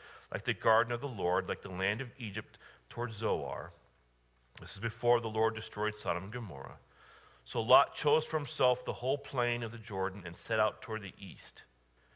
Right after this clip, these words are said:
The two men parted company. Abraham lived in the land of Canaan, while Lot lived among the cities of the plain and pitched his tents near,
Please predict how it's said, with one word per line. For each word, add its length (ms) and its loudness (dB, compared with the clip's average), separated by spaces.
The 80 -10
two 240 0
men 200 2
parted 340 0
company. 520 -6
Abraham 440 4
lived 280 2
in 80 -4
the 40 -2
land 260 -2
of 140 -8
Canaan, 420 -2
while 160 2
Lot 400 4
lived 240 -2
among 260 -2
the 80 -12
cities 360 -6
of 80 -6
the 80 -10
plain 500 -4
and 160 -16
pitched 360 -2
his 200 -6
tents 560 -2
near, 840 2